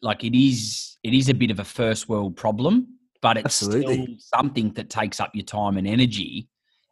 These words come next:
Speaker 1: and takes your focus away from maybe your work, or if you were looking for a job or going through the job application process, it's another thing, 'cause the job application process is quite emotional.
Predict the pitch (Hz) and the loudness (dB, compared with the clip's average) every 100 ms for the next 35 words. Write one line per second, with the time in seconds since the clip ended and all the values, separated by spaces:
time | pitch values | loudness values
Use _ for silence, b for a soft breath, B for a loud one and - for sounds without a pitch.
0 | - 113 104 101 101 - - 120 - 107 | -4 0 2 2 2 -2 -2 -2 -2 -8
1 | - 107 107 104 - 101 101 101 107 98 | -2 0 0 -2 -6 -2 -2 -2 -4 -4
2 | 98 98 101 92 92 95 95 104 104 104 | -4 -4 -6 -4 -4 -4 0 0 2 0
3 | 104 - 95 90 92 _ _ - - 131 | -2 -4 -8 -8 -10 _ _ -10 -2 2
4 | 120 107 156 156 151 131 131 107 98 107 | 2 4 2 2 2 2 2 0 2 0
5 | 113 107 107 117 107 - 107 95 104 101 | 2 0 0 0 -2 -4 -6 -4 -2 0
6 | 104 107 98 98 98 98 90 104 107 131 | -2 -4 -8 -6 -6 -8 -6 -2 0 -2
7 | - 73 - - - - _ _ _ _ | -4 -8 -10 -14 -14 -18 _ _ _ _
8 | _ 110 - 113 120 127 113 - 120 117 | _ -8 -2 2 4 4 0 -2 0 2
9 | 110 139 139 127 175 202 185 131 117 110 | 0 -2 -2 2 4 2 0 -4 -4 -4
10 | 110 92 104 98 101 - 87 - 101 87 | -4 -4 -4 -4 -8 -10 -14 -6 -4 -4
11 | 78 78 82 - 107 202 | -6 -10 -10 -8 -6 -6